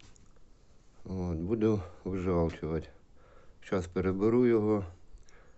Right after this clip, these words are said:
Де зеленіший, де зе-, до зеленого, жовтіший до жовтішого. Дві пачечки буде чи три. От.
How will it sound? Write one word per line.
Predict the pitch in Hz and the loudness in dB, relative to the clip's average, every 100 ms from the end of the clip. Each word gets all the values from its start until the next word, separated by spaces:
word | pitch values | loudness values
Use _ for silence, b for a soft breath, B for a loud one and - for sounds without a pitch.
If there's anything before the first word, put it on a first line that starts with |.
| b b - | b b -12
Де | 85 95 | 0 2
зеленіший, | 87 92 98 95 117 104 - 85 | 2 2 0 0 0 0 -2 0
де | 90 | 2
зе-, | 85 92 | 2 0
до | - 85 92 | -2 -2 -2
зеленого, | 87 95 123 127 120 110 107 87 - - b b b b b b | 0 2 2 4 2 2 0 -4 -14 -20 b b b b b b
жовтіший | 90 98 92 95 92 | -2 0 0 0 0
до | 80 85 | 0 0
жовтішого. | 92 90 127 - 113 104 98 - | 0 0 -2 0 0 0 -2 -8
Дві | 82 95 | -4 -2
пачечки | 98 98 92 85 - 90 | 0 -2 -2 -4 -6 -4
буде | 90 107 92 | -2 -2 -4
чи | - 90 | -4 -4
три. | 92 95 85 - - b b b b b b - - - - | -2 -2 -2 -10 -20 b b b b b b -20 -20 -14 -4
От. | 95 92 | 0 0